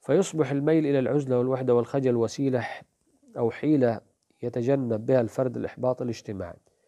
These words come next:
طبعًا هذا غلط، إنه الواحد يعني عشان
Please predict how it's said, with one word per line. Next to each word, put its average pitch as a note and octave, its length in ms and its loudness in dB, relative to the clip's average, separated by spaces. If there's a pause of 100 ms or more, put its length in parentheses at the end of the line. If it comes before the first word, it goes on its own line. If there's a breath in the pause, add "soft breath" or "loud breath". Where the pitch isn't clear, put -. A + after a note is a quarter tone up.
(360)
طبعًا C3 220 -2
هذا F3+ 320 2
غلط، D#3+ 380 4 (260)
إنه B2 140 -6
الواحد C#3 420 -4 (400)
يعني A2+ 320 -2
عشان B2 640 -2